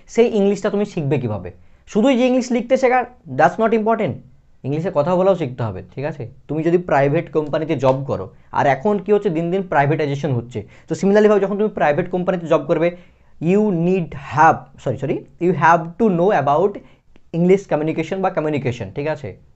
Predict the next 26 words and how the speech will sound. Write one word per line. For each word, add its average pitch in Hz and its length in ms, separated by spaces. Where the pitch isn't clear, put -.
You 151 100
need 170 220
to 180 180
build 208 360
your 180 200
English 185 280
communication, 147 520
ঠিক 143 120
আছে? 160 400
কমিউনিকেশন 214 480
করতে 226 200
হবে 247 120
but - 180
ইংলিশে, 180 480
এটা 160 180
কিন্তু 190 220
তোমার 170 180
জন্য 180 160
বিশাল 151 340
ইম্পর্টেন্ট 131 360
হয়ে 120 100
দাঁড়াবে। 98 280
That's 147 240
why 196 80
কী 196 120
করো, 202 280